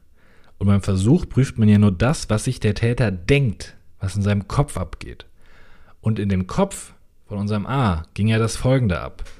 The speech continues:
Okay, ich hab den angefahren, ich hab Scheiße gebaut, ich habe mich scheiße verhalten. Deswegen bin ich vielleicht Garant. Der Typ,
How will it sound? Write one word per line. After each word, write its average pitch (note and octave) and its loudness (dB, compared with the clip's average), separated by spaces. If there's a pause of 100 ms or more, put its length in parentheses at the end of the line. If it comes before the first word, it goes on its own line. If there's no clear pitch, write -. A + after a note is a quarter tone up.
(1200)
Okay, G#2 0
ich G2+ -2
hab - -2
den G#2+ 2
angefahren, A2 0
ich - -4
hab B2 0
Scheiße A#2 -2
gebaut, D2 -8
ich - -12
habe A2 0
mich G#2 -2 (180)
scheiße A#2 0
verhalten. F#2+ 0 (1120)
Deswegen F2 -2
bin G2+ 4
ich G#2 2
vielleicht A2+ 2
Garant. B2 4 (1400)
Der E2+ -2
Typ, - 2